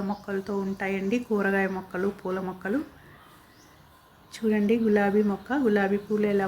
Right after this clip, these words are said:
పూసాయో. మా నాయనమ్మ గారు ఎనభై ఏళ్ళ వయసు ప్లస్ ఉంటుందండి, ఎనభై, ఎనభై ఒకటి అలా ఉంటాయి.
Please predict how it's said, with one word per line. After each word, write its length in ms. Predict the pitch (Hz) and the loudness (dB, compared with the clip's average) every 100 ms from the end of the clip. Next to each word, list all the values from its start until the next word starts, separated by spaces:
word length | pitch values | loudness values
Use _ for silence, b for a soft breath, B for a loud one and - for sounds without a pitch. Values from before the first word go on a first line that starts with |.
| 190 | -2
పూసాయో. 480 | 202 - 196 202 311 - - - - - - - - - - - - - - - - - - - - - - - - - - - - - - - - - - - - - - - - - - - - | -6 -2 0 2 0 -2 -12 -18 -18 -18 -18 -18 -18 -18 -16 -16 -18 -20 -20 -20 -20 -20 -20 -20 -20 -20 -20 -20 -20 -20 -20 -20 -20 -20 -20 -20 -20 -20 -20 -20 -20 -20 -20 -20 -20 -20 -20 -14 0
మా 80 | 226 208 | 4 6
నాయనమ్మ 400 | 208 208 208 208 208 | 6 6 4 4 6
గారు 160 | 247 277 | 6 6
ఎనభై 300 | 208 208 247 247 226 | 4 4 6 8 8
ఏళ్ళ 180 | 214 247 | 6 4
వయసు 380 | 220 214 - 226 226 - - | 4 2 0 -4 -4 -6 -6
ప్లస్ 220 | 226 214 - 262 | -6 -6 0 2
ఉంటుందండి, 540 | 247 226 220 208 233 220 | 4 4 4 4 4 2
ఎనభై, 320 | 202 202 208 214 208 | 2 2 4 4 4
ఎనభై 240 | 196 202 196 | 2 0 0
ఒకటి 280 | 196 196 226 220 | -2 -4 -2 0
అలా 140 | 196 190 190 | 0 -2 -4
ఉంటాయి. 380 | 190 196 226 | -2 0 2